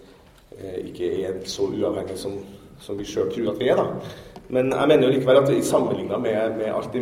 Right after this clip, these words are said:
det myldret som finnes på internett av, eh, av kilder, blogger og den slags, så, så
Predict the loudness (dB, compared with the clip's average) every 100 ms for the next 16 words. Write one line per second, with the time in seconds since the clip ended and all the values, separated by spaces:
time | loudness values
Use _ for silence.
0 | -2 -2 -4 -4 -2 -2 0 -2 -4 -4
1 | -2 -4 -2 0 0 0 0 -2 -2 -6
2 | -4 -4 -2 -6 -2 -2 0 0 0 0
3 | -2 -4 -6 -6 -6 -4